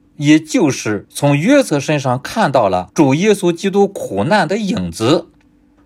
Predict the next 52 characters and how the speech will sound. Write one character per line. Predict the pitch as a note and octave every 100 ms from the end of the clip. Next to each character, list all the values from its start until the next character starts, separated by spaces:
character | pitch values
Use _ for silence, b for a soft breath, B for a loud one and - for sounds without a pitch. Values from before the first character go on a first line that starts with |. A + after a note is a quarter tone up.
| _
如 | A3 D#4
果 | D#4 E3
圣 | E3 A3+ C#3
经 | C#3+ D#3 - _
确 | - - C#4+
实 | F3+ - A#2 G#2
有 | F#2 C3+
此 | E3 - A2 G#2+ A#2+ -
用 | G3+ C#4 D3+
意， | B2 C#3+ - _ _ _ _ -
那 | D#3+
么 | C3+ A2
我 | G2+
们 | A2 A#2
就 | - A#2
要 | A2+ G2+
把 | F#2 E2+ F2+ A2+ -
约 | D#3 A3+
瑟 | A3 F#3+
的 | F3+
苦 | F3+ - G2
难 | C3+ D#3 - _
当 | D#3 A#2
作 | B2
一 | A2+
个 | G#2+
整 | - G#2 E3+
体 | F#3 F#2
来 | D#2 D#2
看。 | - G2 _ _ _ _ _
这 | - A#3+
样， | B2+ G2+
我 | G#2
们 | C3
再 | F#3 C3
来 | G#2+
思 | - D3+
想 | C#3 F#2 D#2+ _
诗 | - - G3
篇 | F#3+ G3 F#3+
一 | F3+
百 | E3+
零 | F3+ B3
五 | A3+ G#2+ F2
篇 | - A#2 A#2+ -
十 | - - -
六 | D3+ F#3+ B2 -
到 | A2+
二 | A2+ C3+
十 | -
二 | F3 A2
节， | - E2+